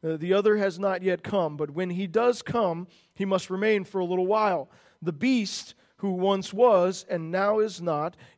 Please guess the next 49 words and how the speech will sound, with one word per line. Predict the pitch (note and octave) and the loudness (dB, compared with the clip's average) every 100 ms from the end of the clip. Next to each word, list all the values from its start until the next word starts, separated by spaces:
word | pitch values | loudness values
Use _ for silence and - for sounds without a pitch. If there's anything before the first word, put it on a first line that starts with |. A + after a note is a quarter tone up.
| - | -2
is | F3+ | 0
an | F3+ E3+ E3+ | 0 -2 0
eighth | B3 A#3+ - | 0 0 -8
king. | - E3+ D#3 F3+ | -8 -4 -4 -4
He | F3+ F#3+ | -6 -4
belongs | F#3 F#3+ G3 A#3 B3 A#3 - | -2 -2 0 0 0 -4 -8
to | F#3+ | -8
the | E3+ | -8
seven, | - - F#3 D3+ F3+ F#3 - - | -8 -2 0 0 -4 -8 -14 -10
and | - F3+ | -6 -4
he | D#3+ A3 | -2 0
is | G3 | -2
going | C#3+ A3+ B3 A#3+ G#3 | -2 0 4 2 0
to | G3 | -2
his | F#3+ D3+ G#3+ F#3 | -2 0 0 -2
destruction." | G3 - C4 B3 - G3+ C#3+ _ _ _ - | -12 -4 -2 0 -2 -4 -8 _ _ _ -2
See, | G#3+ | 0
I | |
wanted | A#3 B3+ | 2 0
to | |
read | B3+ B3+ F#3+ | 0 -2 -2
through | C4 B3+ | -2 0
some | A#3 | 2
of | G#3+ | 2
this | G#3+ - | 2 0
because | A3 G#3+ - - _ _ | -2 -2 -2 -20 _ _
I | F#3+ | -4
wanted | G#3 C4 B3 F3+ _ _ - | 0 2 0 -2 _ _ -20
to, | - _ | -20 _
you | - | -6
know, | G#3+ G#3+ - | -4 -4 -8
not, | A3+ B3 B3+ - - | -6 -4 -4 -8 -6
not | A3+ B3+ - | -2 -2 -4
ex-, | - - - - | -12 -10 -12 -8
not | A3+ B3 | -4 2
that | B3+ | 4
I | B3 | 4
can | A#3+ | 0
even | A#3 A#3+ | 0 0
explain | A#3 - A#3+ C4 G#3+ | 0 0 4 4 4
all | F3 F#3+ F#3 | 2 2 2
of | D#3 | -2
this, | F3 | -4
but | - F#3+ | -4 -2
there | F#3+ G#3+ | 0 2
are | A#3+ C4 | 4 4
some | - B3 A#3+ | 4 2 2
things | B3 B3+ F3+ | -2 -2 0
that, | G#3+ | 0